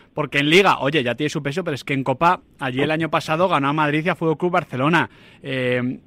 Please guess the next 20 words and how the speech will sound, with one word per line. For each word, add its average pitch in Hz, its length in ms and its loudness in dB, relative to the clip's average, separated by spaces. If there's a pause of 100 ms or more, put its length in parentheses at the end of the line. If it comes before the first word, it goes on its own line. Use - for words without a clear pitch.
(280)
es 160 160 -4
verdad 202 380 4
que, 190 220 -2
que, 151 420 -4
que 151 60 -4
el 139 80 -4
precedente, 151 760 -2
ah, 165 220 0
del 165 180 -2
año 160 200 -2
pasado 170 440 -2
ante 160 240 -2
el 151 120 -2
Valencia 175 720 0 (280)
podía 151 320 2
haber 165 200 0
sido 165 260 0
mejor, 165 380 2
evidentemente, 151 760 0
pero, 151 300 2